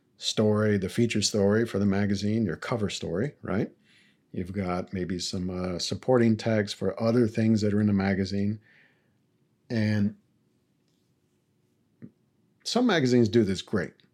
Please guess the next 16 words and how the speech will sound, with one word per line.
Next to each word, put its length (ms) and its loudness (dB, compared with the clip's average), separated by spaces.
They 160 4
manage 420 2
to 140 0
get 360 2
so 340 0
much 300 2
on 160 0
the 80 2
cover 520 -2
and 320 -2
not 340 0
have 280 -2
it 220 -4
be 460 -4
overwhelming. 720 -2
And 520 0